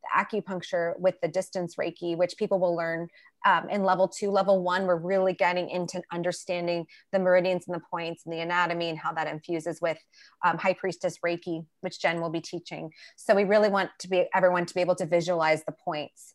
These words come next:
uh, before they start to do from a distance. Um, but I think that there has been, just with everything that's happened in the past year, just this sense of, like, wow, like, there's so much anxiety, there's so, so much insomnia, there's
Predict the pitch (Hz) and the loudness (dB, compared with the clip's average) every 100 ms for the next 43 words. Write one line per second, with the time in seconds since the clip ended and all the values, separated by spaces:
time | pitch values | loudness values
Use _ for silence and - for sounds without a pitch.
0 | 180 165 160 - 175 165 160 170 160 - | -6 -4 -4 0 0 0 -4 -6 -8 -10
1 | 160 160 160 147 165 160 165 175 - - | -8 -8 -6 -6 -6 -8 -10 -14 -16 -20
2 | - - - _ 202 190 180 175 175 _ | -20 -20 -20 _ -2 0 0 -4 -10 _
3 | _ _ _ _ - - 220 233 226 247 | _ _ _ _ -12 4 8 8 6 2
4 | 240 233 196 - 226 202 196 233 226 202 | 6 6 6 4 2 2 2 2 2 0
5 | 185 180 - 180 - 175 190 196 185 175 | 0 -2 -2 -2 0 0 0 0 -2 -2
6 | - 175 - 233 220 214 - - - - | 0 -2 0 -2 -2 -4 -12 -20 -12 -2
7 | 196 190 - 190 175 - 214 214 196 190 | 0 0 0 -2 -2 -2 0 4 4 2
8 | - 190 - 180 190 196 180 185 170 - | -2 -4 -2 -4 -2 -4 -4 -2 -4 0
9 | 185 220 185 170 165 - _ - 202 - | 2 4 4 0 -4 -10 _ -6 -4 -2
10 | 202 202 196 202 185 190 202 202 185 175 | -2 0 0 -2 -2 -2 -2 0 0 0
11 | - 190 185 - - - 196 190 180 185 | -2 -6 -6 -10 -16 -8 -4 -4 -4 -6
12 | 170 196 196 190 185 180 175 - | -4 -2 -2 -2 -2 0 -2 -4